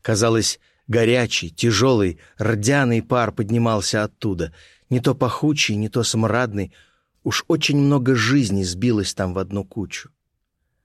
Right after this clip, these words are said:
Я колебался. Но вот резкий, как лязг железных полос, голос уличной ларетки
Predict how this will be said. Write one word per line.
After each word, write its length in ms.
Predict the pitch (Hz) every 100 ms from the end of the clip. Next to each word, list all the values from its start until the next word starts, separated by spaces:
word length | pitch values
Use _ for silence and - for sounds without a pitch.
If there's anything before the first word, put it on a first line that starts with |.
| _ _ _
Я 200 | - 107
колебался. 680 | 104 104 101 90 73 - - _ _ _ _ _ _ _ _ _ _ _
Но 140 | 120 117
вот 180 | 113 120
резкий, 460 | 120 120 - 95
как 300 | 92 98 - -
лязг 440 | 104 117 113 -
железных 580 | 98 107 117 104 104 -
полос, 460 | 104 95 113 107 - - _ -
голос 380 | 117 117 104 -
уличной 460 | 123 113 - 107
ларетки 600 | 104 104 120 120 - 90